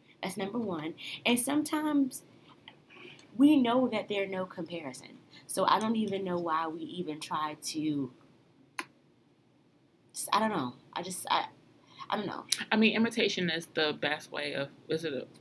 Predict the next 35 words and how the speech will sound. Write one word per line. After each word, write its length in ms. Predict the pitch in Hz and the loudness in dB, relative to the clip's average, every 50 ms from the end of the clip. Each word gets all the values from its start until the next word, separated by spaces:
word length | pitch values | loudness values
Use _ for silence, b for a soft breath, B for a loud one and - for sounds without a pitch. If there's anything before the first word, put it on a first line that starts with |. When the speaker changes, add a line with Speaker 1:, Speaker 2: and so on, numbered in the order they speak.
| - - | -14 -4
Speaker 1:
Highest 380 | - - 190 185 196 196 - | 2 4 4 4 4 2 -2
form 160 | - 185 180 | -2 -2 -2
of 100 | 170 170 - | -4 -4 -4
flattery. 340 | - 180 180 170 156 143 143 | -6 -4 -4 -4 -2 4 6
Speaker 2:
There 120 | 170 156 | 6 6
we 100 | 156 160 | 6 4
go, 120 | 143 139 139 | 4 2 2
'cause 120 | 139 151 | 2 2
I 60 | 151 | 2
was 80 | - - | 4 4
Speaker 1:
But 60 | 147 139 | 4 4
Speaker 2:
about 20 | |
to 60 | - | 6
say 40 | - - | 4 4
Speaker 1:
that's 80 | 139 - | 6 6
Speaker 2:
best 80 | - 240 | 4 4
Speaker 1:
not 80 | 240 | 4
Speaker 2:
way 60 | 247 247 | 4 2
Speaker 1:
to 40 | 226 | 0
Speaker 2:
of 60 | 220 | -2
Speaker 1:
say, 80 | - - | -2 -4
Speaker 2:
flattery. 300 | - 208 202 - - - | -4 -4 -4 -6 -6 -6
Speaker 1:
but 100 | 185 180 | -4 -2
that's 260 | 185 196 247 247 - | 0 0 0 -2 -4
not 180 | 214 202 208 | -6 -6 -8
to 80 | - 226 | -8 -12
say 400 | - - 190 175 165 156 160 160 139 139 | -10 -8 -6 -4 -4 -4 -4 -6 -6 -6
that 300 | 139 120 107 107 - - - - B B B B B B B - - - | -6 -4 -4 -6 -8 -10 -14 -20 B B B B B B B -20 -12 -8
Taylor 360 | - - 220 196 202 202 190 180 | -6 -2 0 0 2 0 0 -2
did 140 | 180 175 | -2 0
not 120 | 170 175 - | 0 0 0
have 240 | 175 180 175 160 151 | 0 -2 -4 -4 -4
that 140 | 156 147 - | -8 -10 -12
performance 520 | - - - - 165 147 147 147 139 - | -16 -20 -14 -10 -8 -6 -4 -4 -4 -4
already 600 | - - 156 143 131 151 143 135 135 131 123 - | -4 -4 -4 -4 -4 -6 -6 -4 -4 -4 -4 -6